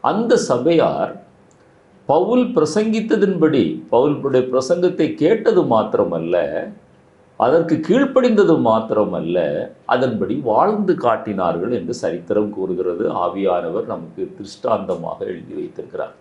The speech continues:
எனவேதான் பெரேயா பட்டணத்தை சொல்லும்போது, அந்த தெசலோனிக்கே பட்டணத்தை ஒரு ரோல் மாடலாக ஆவியானவர் சொல்லி, "தெசலோனிக்கேயில் உள்ளவர்களை பார்க்கிலும் அந்த பட்டணத்தார் நற்குணசாலிகளாய் இருந்தார்கள்."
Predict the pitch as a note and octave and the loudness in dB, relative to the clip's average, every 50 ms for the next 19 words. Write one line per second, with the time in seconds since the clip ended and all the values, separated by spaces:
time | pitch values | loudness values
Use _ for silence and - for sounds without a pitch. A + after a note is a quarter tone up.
0 | _ _ _ _ _ _ _ _ _ - G2+ A2 C3 D#3+ F3 F3+ F3 E3 D#3 C#3+ | _ _ _ _ _ _ _ _ _ 0 0 2 4 6 6 6 6 6 4 4
1 | C3 B2 - - - A#2 G#2+ B2 D3 F#3 A3+ C4 C4 B3+ - G#3+ G3 G#3+ G#3 G#3+ | 2 2 -2 0 2 4 6 6 6 6 6 4 4 2 0 -6 -4 -2 -2 -2
2 | G#3 G#3 G3+ F#3 F3 F#3 D3+ B2+ C3+ C#3+ C#3 B2+ A#2 A2+ A2+ G#2 A#2 A#2 G2 F2 | 2 4 4 4 4 4 0 0 2 0 0 0 0 0 2 4 4 4 4 4
3 | F2+ - - - - - _ _ _ _ - G2+ G#3 - - F#2+ - - E3 E3 | 2 0 -4 -8 -16 -20 _ _ _ _ -2 0 0 2 0 -2 2 2 2 4
4 | - A3+ B3 C4 C4 B3+ C4 B3+ - - G#3+ F#3+ E3 E3+ - - C3+ B2+ A2+ G#2+ | 4 4 6 6 4 4 2 0 2 2 2 2 2 2 0 0 0 -2 -2 -2
5 | - - G#2+ G#2+ A2+ A#2+ - - F#2+ F#2+ F#2 F2 F2 F#2+ A#2 C#3+ F3 G3 G#3 G#3 | 0 2 2 4 4 2 0 -2 -4 -2 -2 -4 0 2 4 4 6 6 4 4
6 | G3+ E3+ D3 B2 A2+ A2 G2+ G2+ F#2 E2+ F2 F2 F2 F2+ F2+ G2+ F2+ D2+ - - | 2 0 -2 0 0 0 0 0 -2 0 0 0 0 0 0 0 0 -2 -2 -6
7 | - - G2 F#2+ F#2+ F#2 F#2+ F#2 F2+ F2+ F2 F2 F2 E2 E2 E2+ E2+ - - E2+ | -6 -2 2 2 2 2 2 0 -2 -2 -2 -4 -6 -8 -8 -8 -10 -8 -8 -8
8 | D2+ D#2 D#2+ G#2 G#2 G#2+ - - - _ _ _ _ _ _ _ _ - G2 F#2 | -8 -6 -4 -6 -6 -6 -8 -12 -20 _ _ _ _ _ _ _ _ -2 -2 -2
9 | - A2+ G#2+ G#2+ A2+ A#2+ B2+ C3+ C#3+ - - E3 E3+ F#3+ A3+ A#3+ A#3 A3+ D#3 C#3 | 0 0 2 4 4 4 4 2 -2 -2 0 2 2 2 2 0 0 0 0 2
10 | C#3 C3+ C3 B2+ A#2 A2+ G#2+ G2 F#2 F2+ - F#2 F#2 F2 E2+ - - - G2+ A2 | 4 4 4 4 2 2 2 0 0 -2 -4 -8 -10 -10 -12 -14 -8 -4 -2 -2
11 | D3+ - - - - - F#2+ F2+ E2+ F#2 F2+ F2 F#2 E2+ - F#2+ F2+ E2 E2 - | -2 -2 -6 -10 -8 -10 -8 -6 -6 -6 -4 -4 -6 -6 -6 -8 -10 -10 -12 -8
12 | - F#2 F2 D#2+ D#2 - - - G2 E2 - - - G2+ F#2 E2+ - - F2+ D#2+ | -6 -4 -4 -4 -6 -10 -8 -6 -6 -6 -8 -10 -10 -8 -8 -8 -6 -6 -6 -6
13 | D2+ D#2 D#2 E2 D2+ E2+ F2 E2+ - - F#2 F2 F2 - - - - | -4 -6 -8 -6 -4 -4 -4 -4 -6 -10 -10 -8 -8 -8 -8 -10 -16